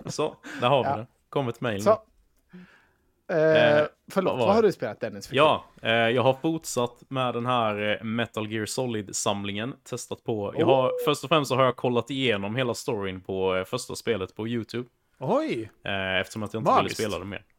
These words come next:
Speaker 1: Och jag tycker storyn är
Speaker 3: Kollade
Speaker 1: s-
Speaker 3: du en recap då? Förlåt, kollade du en recap då? Eller såg du liksom hela gameplay också?
Speaker 1: Eh, det var en recap. För jag tyckte det blev
Speaker 3: Mm.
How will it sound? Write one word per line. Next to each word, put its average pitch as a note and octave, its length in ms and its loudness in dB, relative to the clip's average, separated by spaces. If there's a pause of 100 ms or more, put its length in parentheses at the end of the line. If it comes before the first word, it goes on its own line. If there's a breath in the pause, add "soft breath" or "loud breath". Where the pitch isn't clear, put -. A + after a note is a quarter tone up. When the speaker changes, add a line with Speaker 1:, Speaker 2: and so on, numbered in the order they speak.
(280)
Speaker 1:
Och G#2+ 80 -2
jag A#2 120 2
tycker A#2+ 200 -4
storyn D#3+ 360 -2
är D3+ 80 -2
Speaker 3:
Kollade F3+ 240 4
Speaker 1:
s- F3+ 120 4
Speaker 3:
du F3+ 60 2
en G3 60 0
recap E3 440 0
då? F3+ 340 -2
Förlåt, D3 380 -4
kollade D#3 300 -2
du D#3 60 -2
en D#3+ 80 -2
recap C#3+ 360 -4
då? G3 180 0
Eller D3 140 -2
såg C#3+ 240 -6
du B2 60 -12
liksom C3 280 -6
hela C3+ 300 -4
gameplay B2+ 400 -8
också? - 180 -14 (260)
Speaker 1:
Eh, G#2+ 300 0
det A2 120 2
var B2+ 160 6
en A2+ 140 2
recap. G2+ 420 0 (360)
För G#2+ 80 -8
jag G#2 100 -8
tyckte - 200 -14
det G#2+ 100 -6
blev G2+ 260 2
Speaker 3:
Mm. F#2 100 -12